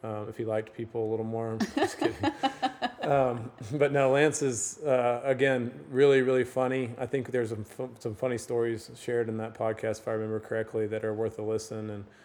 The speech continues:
Speaker 1: I know a lot of Cardinal fans and people listen to this podcast. And if you haven't got a chance to listen to Lance and Kara and, and, and Adam and Jenny, it's definitely worth one going back and, and listening to.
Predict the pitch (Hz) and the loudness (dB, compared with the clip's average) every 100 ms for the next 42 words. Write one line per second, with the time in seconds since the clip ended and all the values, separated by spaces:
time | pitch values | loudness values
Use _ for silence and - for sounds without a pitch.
0 | - _ 127 123 113 110 107 113 113 113 | -20 _ -2 0 2 2 2 0 0 -4
1 | 113 117 113 110 107 113 117 113 110 - | -4 -4 -4 -6 -6 -4 0 0 0 -2
2 | 113 113 110 - 113 110 - 113 110 - | 0 2 0 0 -2 -2 -4 -4 -4 -8
3 | 107 101 - - - _ - 151 165 139 | -12 -12 -20 -20 -20 _ 2 8 8 8
4 | 139 117 135 131 123 131 127 127 120 123 | 4 4 0 2 2 2 2 2 2 2
5 | 127 120 120 110 123 123 123 120 113 107 | 0 -2 -6 0 2 6 6 4 -2 -8
6 | - 113 120 117 117 117 113 107 117 113 | -8 -6 -6 -2 -2 -2 -4 -2 -2 -2
7 | 104 - - - _ _ - 127 117 123 | -6 -10 -20 -20 _ _ 0 2 2 0
8 | 117 113 113 113 123 117 113 117 113 113 | 2 4 4 2 -2 -2 0 0 2 2
9 | 110 113 110 117 110 113 - 107 - 113 | 2 -2 -6 -6 -4 -4 -6 -10 -8 -10